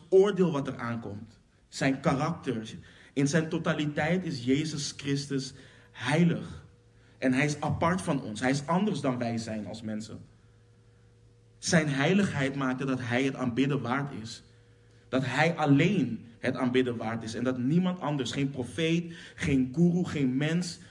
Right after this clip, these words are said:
geen God gemaakt door de verbeelding en handen van mensen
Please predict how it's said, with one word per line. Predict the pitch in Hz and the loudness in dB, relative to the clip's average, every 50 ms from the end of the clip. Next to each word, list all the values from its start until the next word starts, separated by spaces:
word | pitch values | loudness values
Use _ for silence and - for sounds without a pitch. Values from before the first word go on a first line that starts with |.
| - - - - | -20 -20 -20 -16
geen | - - 147 139 135 | -8 -2 0 2 2
God | - 120 123 151 202 208 208 | 2 0 0 2 2 0 0
gemaakt | - - 185 175 160 160 160 147 123 117 - - - - - - | -2 0 0 0 2 2 0 -2 -2 -4 -6 -12 -16 -20 -14 -4
door | - 139 139 | 0 0 2
de | 139 139 | 2 0
verbeelding | 143 143 127 123 - 147 156 170 180 170 170 165 165 | -4 -4 -6 -2 0 2 2 2 2 2 0 -2 0
en | 135 139 131 | 0 0 0
handen | 117 117 127 139 151 160 160 151 | 0 0 0 0 0 0 -2 -2
van | - 151 127 120 123 | -2 -2 0 0 2
mensen | 131 135 147 143 - 147 139 139 143 | 2 2 0 -2 -2 -4 -4 -4 -4